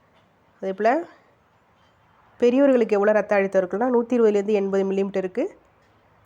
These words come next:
குறைவாக இருக்க வேண்டும். சாதாரணமா ரத்த அழுத்தம் வந்து நூத்தி இருபதுலேருந்து எண்பது மில்லிமீட்டர் பாதரசத்துல இருக்கணும். எம் எம்,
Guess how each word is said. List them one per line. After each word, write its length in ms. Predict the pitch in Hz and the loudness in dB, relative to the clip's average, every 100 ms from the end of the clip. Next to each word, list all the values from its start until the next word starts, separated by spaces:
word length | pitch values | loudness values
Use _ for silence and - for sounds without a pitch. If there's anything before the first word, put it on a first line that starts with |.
| _ | _
குறைவாக 420 | - 226 226 214 | 0 2 4 2
இருக்க 220 | 208 180 175 | 0 0 -2
வேண்டும். 300 | 175 165 - - - - _ _ _ _ - | -2 -4 -8 -20 -20 -20 _ _ _ _ -6
சாதாரணமா 500 | 208 214 226 233 254 | -2 0 -2 0 0
ரத்த 240 | 247 202 | 0 0
அழுத்தம் 300 | 233 208 196 | 0 2 0
வந்து 200 | 202 233 | 0 0
நூத்தி 180 | 233 247 | 0 2
இருபதுலேருந்து 280 | 220 208 220 | 2 0 0
எண்பது 380 | 208 202 196 202 | -2 0 -2 -2
மில்லிமீட்டர் 460 | 202 196 185 170 - _ _ _ _ _ _ _ - | -2 -2 -2 -4 -8 _ _ _ _ _ _ _ -2
பாதரசத்துல 520 | 208 190 180 - 190 | 0 0 -2 -4 -2
இருக்கணும். 380 | 190 180 160 - | -2 -4 -8 -8
எம் 220 | 196 202 | -6 -4
எம், 280 | 240 285 | -4 -8